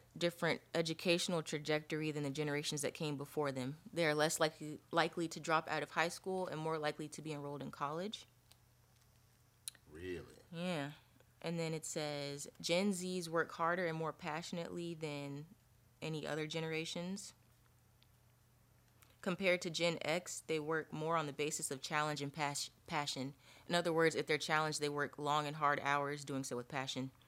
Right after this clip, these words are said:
Speaker 1: Um, more information. Uh, the next point is that they're more powerful than any generation.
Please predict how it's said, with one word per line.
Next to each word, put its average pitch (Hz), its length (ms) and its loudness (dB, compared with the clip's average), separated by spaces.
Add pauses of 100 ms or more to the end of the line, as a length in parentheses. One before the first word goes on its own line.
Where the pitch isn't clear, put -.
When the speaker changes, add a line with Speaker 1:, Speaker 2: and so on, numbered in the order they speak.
(920)
Speaker 1:
Um, - 520 -6 (1160)
more 156 220 -12
information. 180 920 -8 (1040)
Uh, 147 280 -4
the 143 80 -6
next 151 260 -6
point 147 280 -2
is 139 100 -6
that 139 280 0
they're 147 140 2
more 147 160 0
powerful 147 480 2
than 151 140 -2
any 147 160 0
generation. 156 640 -2